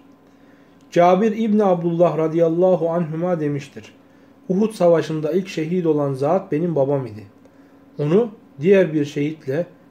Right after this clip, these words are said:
yani Amr İbnül Cumuh ile beraber bir kabirde bırakmaya gönlüm razı olmadı.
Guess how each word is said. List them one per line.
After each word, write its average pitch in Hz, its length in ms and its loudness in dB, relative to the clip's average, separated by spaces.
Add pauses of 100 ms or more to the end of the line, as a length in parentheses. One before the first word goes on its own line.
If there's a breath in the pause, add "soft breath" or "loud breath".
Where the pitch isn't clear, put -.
(140)
yani 147 320 -2
Amr 170 360 -2
İbnül 139 440 -4
Cumuh 143 440 -2
ile 127 240 -8
beraber 135 480 0 (440 loud breath)
bir 190 160 2
kabirde 156 480 0
bırakmaya 151 420 0
gönlüm 151 400 -2
razı 143 280 0
olmadı. 123 400 -2